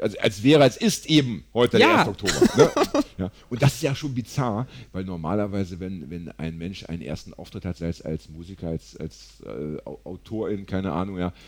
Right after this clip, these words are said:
Speaker 1: dann folgt der meist-, der nächste meistens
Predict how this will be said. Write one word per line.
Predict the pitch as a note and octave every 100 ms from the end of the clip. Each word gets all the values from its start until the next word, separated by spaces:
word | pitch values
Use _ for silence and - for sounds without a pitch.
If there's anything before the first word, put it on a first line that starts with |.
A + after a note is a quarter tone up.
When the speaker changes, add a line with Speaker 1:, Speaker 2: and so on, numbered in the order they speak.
| - -
Speaker 1:
dann | E2
folgt | - F#2 G#2
der | G#2
meist-, | E2+ D#2+ E2+ G2+ -
der | G2
nächste | F#2+ G#2 -
meistens | G2+ F#2 F#2+ - G2+ F2 - -